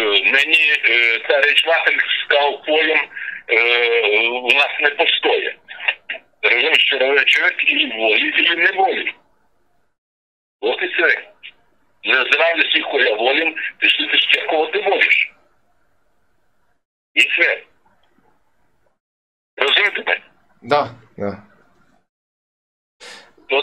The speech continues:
Speaker 1: to je to.
Speaker 2: Ovaj, evo, evo,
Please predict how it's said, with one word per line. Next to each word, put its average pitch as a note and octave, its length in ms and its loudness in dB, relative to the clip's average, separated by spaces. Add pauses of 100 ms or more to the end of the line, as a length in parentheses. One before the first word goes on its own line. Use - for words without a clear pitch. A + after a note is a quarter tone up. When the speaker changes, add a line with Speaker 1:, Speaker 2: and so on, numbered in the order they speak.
Speaker 1:
to E3+ 60 0
je E3+ 100 -2
to. - 120 -2 (1080)
Speaker 2:
Ovaj, B2 760 2 (1900)
evo, E3 360 2
evo, F3+ 320 2